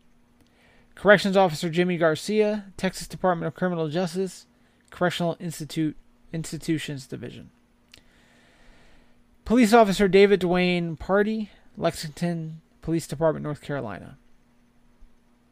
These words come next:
Police Officer Armando Chaz Mendoza,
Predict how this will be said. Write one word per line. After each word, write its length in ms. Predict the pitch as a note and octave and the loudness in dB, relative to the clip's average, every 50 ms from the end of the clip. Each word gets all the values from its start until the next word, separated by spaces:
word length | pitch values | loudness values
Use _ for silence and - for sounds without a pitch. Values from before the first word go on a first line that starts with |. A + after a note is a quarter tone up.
| _ _ - _ _ _ _ _ _ _ - - - - - - - - - _ _ - - - | _ _ -20 _ _ _ _ _ _ _ -20 -20 -20 -20 -20 -20 -20 -20 -20 _ _ -20 -20 -16
Police 240 | - - G3+ G3+ - | -2 2 2 4 6
Officer 380 | G3+ G3 F3+ E3+ - - F#3 E3+ | 6 4 4 2 0 2 2 4
Armando 500 | D#3 D#3 D#3 D#3+ E3+ F3+ F#3+ F#3+ F#3+ F#3+ | 4 2 2 0 0 0 2 2 0 0
Chaz 380 | E3+ - - F3 F3 E3+ D#3+ | 0 2 4 6 6 6 4
Mendoza, 680 | D3 D#3+ D#3 D3+ D#3+ E3+ F3+ F3 E3+ F#3 F#3 F3+ F3+ | 2 -2 -2 2 2 2 2 2 -2 -4 -4 -6 -8